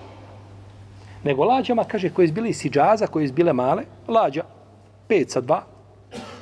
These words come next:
deset kvadratnih metara, na njoj dvadeset ljudi, trideset ljudi. I žena ima svoju potrebu, jel tako? Gdje će otići, gdje će žena, jel tako, sakriti se, gdje će izaći, obavi svu fiziološku potrebu?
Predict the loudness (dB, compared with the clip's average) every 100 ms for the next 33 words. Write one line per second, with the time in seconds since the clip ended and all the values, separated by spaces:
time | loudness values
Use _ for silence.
0 | -16 -2 -2 -2 -4 -2 -4 -6 -6 -6
1 | -8 -14 -20 -20 -6 0 2 0 -2 -12
2 | -16 0 2 2 -4 -8 -6 -6 -8 -8
3 | -6 -4 -6 -4 -4 -4 -12 -20 -20 -20
4 | -20 -20 -20 -20 -20 -20 -20 -20 -20 -20
5 | 0 2 2 0 0 2 4 2 2 0
6 | 0 -2 -4 -4 -4 -6 -20 -20 -20 -20
7 | -20 -20 -20 -20 -20 -20 -20 -20 -20 -20
8 | -20 -20 -20 -6 0 2 2 -2 -4 -12
9 | -10 -8 -6 -4 -4 -4 -6 -10 -10 -10
10 | -12 -12 -4 -4 -4 -18 -16 -14 -8 -8
11 | -6 -6 -6 -8 -12 -20 -20 -18 -12 -6
12 | 0 2 2 0 0 2 0 -2 -6 -6
13 | -6 -8